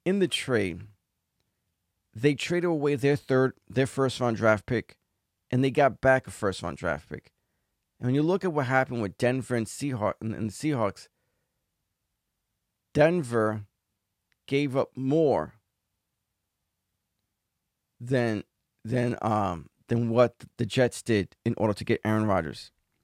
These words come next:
And Russell Wilson is not in the same demographic as an Aaron Rodgers.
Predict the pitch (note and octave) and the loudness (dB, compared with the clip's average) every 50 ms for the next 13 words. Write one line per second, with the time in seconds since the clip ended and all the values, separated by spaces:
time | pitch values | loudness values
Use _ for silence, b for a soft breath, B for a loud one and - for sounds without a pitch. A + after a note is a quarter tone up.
0 | _ _ _ _ _ _ _ _ _ _ A#2+ A#2+ G#2+ A2+ C#3+ D3 - - E3+ C#3 | _ _ _ _ _ _ _ _ _ _ -4 -2 0 0 0 0 0 -4 -4 -2
1 | C3+ C3 B2 - - B2 A#2+ - - A#2 A2 G2+ A2+ A#2 A#2 C3 C#3+ D3+ C3 - | 0 -2 -2 -2 -4 -6 -6 -4 -4 -6 -6 -4 -4 -4 -2 -2 -2 -2 -2 -4
2 | - A#2+ A#2 G2 - - B2 A#2+ A#2 G#2+ - A2 G#2+ G2+ - - A2+ A#2 A2 - | -6 -6 -8 -8 -8 -8 -6 -6 -6 -4 -4 -6 -6 -6 -6 -2 0 0 0 0
3 | - G2 - _ b b b b b b b b b b _ _ _ A#2+ A#2 G#2+ | -4 -10 -16 _ b b b b b b b b b b _ _ _ 0 0 0
4 | F#2 G2+ A2 - - G#2 A2 G#2+ G#2+ G#2+ G2+ F#2+ F#2 F2+ D#2 D2 B1 - - - | 0 -2 -6 -6 -4 -2 -2 0 0 0 0 0 0 0 0 -2 -6 -12 -18 -16